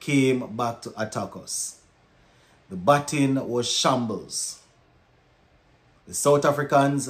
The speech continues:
they fed us a diet of spin and we did not respond too well. I tell you, it's, it's a tough one to take. It's a tough one to take. But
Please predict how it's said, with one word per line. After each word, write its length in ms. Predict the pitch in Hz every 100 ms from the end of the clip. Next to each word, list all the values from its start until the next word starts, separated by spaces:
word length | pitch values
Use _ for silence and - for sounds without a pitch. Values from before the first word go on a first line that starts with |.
| 113
they 160 | 107 110
fed 300 | - 156 139
us 200 | 131 -
a 100 | 123
diet 380 | 113 120 117 117
of 160 | 110
spin 540 | - - 185 175 196 185 _ _ _ _ _ _ _
and 560 | 120 123 117 110 107 107
we 180 | 107 113
did 340 | 101 131 120
not 560 | 120 120 113 113 - - - _ _ _ _ _ _ _ _ _ _
respond 560 | 110 139 - 135 113 101
too 160 | 107 104
well. 280 | 104 147
I 1400 | - _ _ _ _ _ _ _ _ _ _ _ _ _ _
tell 180 | 156 131
you, 120 | 107 -
it's, 240 | 92 - 117
it's 200 | 113 131
a 100 | 123
tough 300 | 185 160 160
one 200 | 151 143
to 100 | 151
take. 400 | 175 170 208 - _ _ _ _ _
It's 100 | -
a 80 | 113
tough 300 | - 151 143
one 200 | 135 127
to 80 | 131
take. 380 | - 127 110 - - _ _ _ _ _ _ _ -
But 380 | 117 113 107